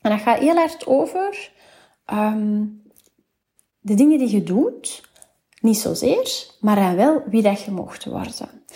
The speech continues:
En wat dat, dat soort persoon over zichzelf denkt. Dus durfde jij keuzes maken daarin? Hè, want vaak willen we alles en iedereen. En hier gaat een heel,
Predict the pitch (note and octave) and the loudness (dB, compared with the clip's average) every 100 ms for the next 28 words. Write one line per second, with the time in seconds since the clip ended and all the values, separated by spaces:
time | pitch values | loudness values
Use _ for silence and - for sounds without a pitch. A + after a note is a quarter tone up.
0 | - - - - A#3 G#3+ D#4 F#4 F4+ - | -20 -20 -8 0 2 4 4 2 0 -8
1 | _ - C#4 - A#3 - - - - A3+ | _ 0 0 0 -2 -4 -8 -4 0 2
2 | F4 G4 - G#3 G3 G3 G3 - - A3 | 2 -2 -4 -2 0 -2 -4 -6 -6 -8
3 | G#3 A3+ A#3 - - _ _ _ _ _ | -8 -8 -10 -16 -20 _ _ _ _ _
4 | _ _ _ _ _ _ _ _ _ _ | _ _ _ _ _ _ _ _ _ _
5 | - - _ _ _ - G3 G#3 F4 E4+ | -20 -20 _ _ _ -4 0 2 4 4
6 | C#4 C4 A#3+ - A3+ A3 G3 - - - | 4 4 2 0 2 2 0 -4 -4 -6
7 | - - A3 A3 A3+ A#3 A3+ - D4+ D4+ | -6 -10 -10 -8 -8 -8 -10 -4 0 2
8 | B3+ - A3+ - A3 A3 - G#3+ A#3+ A#3 | 0 0 -2 -2 -2 -2 -2 -2 -2 -2
9 | A3+ G#3+ G#3 - C#4 E4+ - - - - | -2 -2 -2 -2 -2 -2 -6 -18 -20 -20
10 | - G#3+ G3+ B3 D4+ C4 A#3 G3 G3+ B3+ | -6 2 4 6 4 0 -2 0 2 2
11 | - | 0